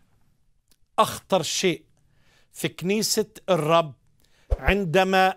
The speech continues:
يحاول الشيطان أن يشكلنا بحسب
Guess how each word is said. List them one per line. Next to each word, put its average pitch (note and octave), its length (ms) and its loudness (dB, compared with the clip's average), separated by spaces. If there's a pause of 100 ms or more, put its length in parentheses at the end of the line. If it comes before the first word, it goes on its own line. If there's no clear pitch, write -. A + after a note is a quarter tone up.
(120)
يحاول G3 760 0 (100)
الشيطان F#3 920 0 (680)
أن F#3+ 180 0
يشكلنا F#3+ 1300 -2 (800)
بحسب G#3 680 2